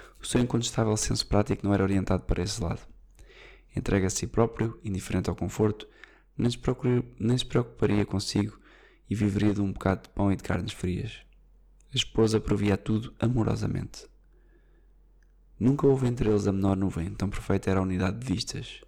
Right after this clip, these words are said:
O senhor Martin exercia a autoridade à maneira de um patriarca cujo carácter só por si impunha respeito e submissão. Apenas num ponto, a repugnância de se separar dos seus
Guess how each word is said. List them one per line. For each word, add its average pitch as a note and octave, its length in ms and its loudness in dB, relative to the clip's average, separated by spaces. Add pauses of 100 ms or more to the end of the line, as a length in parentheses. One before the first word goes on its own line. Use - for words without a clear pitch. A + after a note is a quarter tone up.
(580)
O - 80 -20
senhor G2 200 0
Martin G2 280 2
exercia G2+ 460 0
a F#2+ 40 2
autoridade G2 380 0
à F#2 40 2
maneira F#2+ 320 0
de G2+ 80 0
um F2+ 60 -2
patriarca G#2 600 -2
cujo - 280 -10
carácter - 520 -2 (640)
só - 160 -6
por - 220 -2
si - 160 -2
impunha G#2 400 0
respeito - 400 -4
e G2+ 60 -4
submissão. G2+ 520 -4 (1300)
Apenas B2+ 260 2
num B2+ 140 4
ponto, A2 420 0
a - 60 -2
repugnância G2 640 0
de F2 80 -6
se - 100 -4
separar F#2 360 0
dos F#2 200 0
seus F#2 360 -2